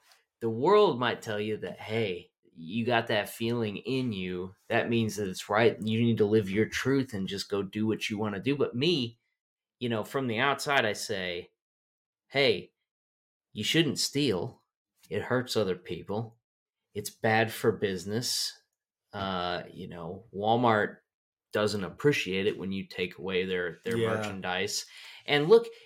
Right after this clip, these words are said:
Speaker 1: you could go to jail." Okay.
Speaker 2: Mm.
Speaker 1: So while it seems like it might be a message of love to say, like, you know, you feel that way and that's just how you are. And you just need to follow your internal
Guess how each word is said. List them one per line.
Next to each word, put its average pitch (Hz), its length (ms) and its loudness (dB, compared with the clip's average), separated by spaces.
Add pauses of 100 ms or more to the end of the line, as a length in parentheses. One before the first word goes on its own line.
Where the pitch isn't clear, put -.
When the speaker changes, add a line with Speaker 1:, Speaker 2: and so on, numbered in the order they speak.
Speaker 1:
you 156 220 -4
could 214 140 -2
go 170 120 0
to 131 100 -4
jail." 147 340 -6 (880)
Okay. 107 160 -2
Speaker 2:
Mm. 135 320 0 (120)
Speaker 1:
So - 220 6
while 156 280 8
it 123 120 4
seems 175 460 -2
like 156 220 2
it 117 100 2
might 123 300 -2
be 135 100 -2
a 113 80 0
message 113 440 -4
of 90 120 -8
love 110 380 0
to - 100 -8
say, 98 380 -2
like, 90 420 -4 (140)
you 120 100 -12
know, 139 260 -6 (120)
you 123 160 -4
feel 123 340 0
that 113 200 2
way 113 400 0 (300)
and 110 120 -6
that's 117 220 2
just 117 240 -2
how 110 240 2
you 104 260 -2
are. 98 460 -2
And 101 180 -10
you 113 100 -4
just 123 220 -8
need 123 200 -4
to 113 60 -2
follow 107 560 4
your 95 540 -4 (420)
internal 104 680 -2